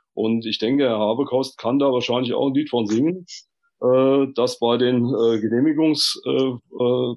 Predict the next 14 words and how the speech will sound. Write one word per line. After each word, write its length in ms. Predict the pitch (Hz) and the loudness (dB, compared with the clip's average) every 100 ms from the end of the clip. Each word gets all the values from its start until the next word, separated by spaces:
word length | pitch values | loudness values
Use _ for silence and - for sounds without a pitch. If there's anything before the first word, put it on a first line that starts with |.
| - | -6
Plänen 520 | 107 117 139 156 160 | -2 2 2 2 2
und 180 | 135 117 | 0 0
auch 200 | 110 113 | 2 0
Genehmigungsbemühungen 1160 | 113 113 139 139 127 - 107 113 147 160 156 143 | 0 0 2 2 0 -2 -2 2 4 4 2 0
von 220 | 123 120 | 0 0
Windkraftanlagen, 1040 | 131 147 135 131 - 113 113 113 117 120 - _ _ | 0 -2 -2 -2 -4 -2 0 2 2 -2 -8 _ _
dass 140 | 110 | -4
man 120 | 107 107 | -2 -2
sehr, 320 | 104 127 170 | 2 2 2
sehr 180 | 165 151 | 2 0
viel 160 | 147 | -2
Papier 400 | 131 120 131 160 | -2 -2 0 0
schwärzen 480 | - 135 139 139 147 | 0 0 0 0 2
muss, 400 | 139 147 - - | 2 2 -2 -10